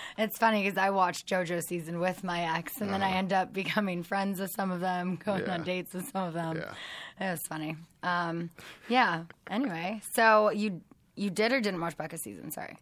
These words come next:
Speaker 2: Uh, I saw the very, like, last episode, second to last episode, I think. That was about it.
Speaker 1: So you didn't know too much about her going into it?
Speaker 2: Not anything, really. Not much.
Speaker 1: What did you think about her the first night?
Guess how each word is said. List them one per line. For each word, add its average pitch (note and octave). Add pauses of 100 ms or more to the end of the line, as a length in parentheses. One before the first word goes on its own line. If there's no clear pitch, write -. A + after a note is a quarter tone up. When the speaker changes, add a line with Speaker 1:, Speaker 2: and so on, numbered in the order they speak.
(140)
Speaker 2:
Uh, G2
I G2+
saw G#2+
the A2
very, G2
like, F#2 (420)
last F2
episode, C#3
second G2+
to G#2+
last A2+
episode, B2+
I B2+
think. C3
That -
was -
about F2+
it. -
Speaker 1:
So A3+
you A#3
didn't A#3+
know G#3+
too A3+
much G3+
about F#3
her F3+
going E3
into D#3
it? E2+
Speaker 2:
Not E2+ (240)
anything, F2+
really. E2 (220)
Not -
much. -
Speaker 1:
What G3
did G3
you G#3
think F3+
about D#3+
her E3+
the E3+
first E3
night? -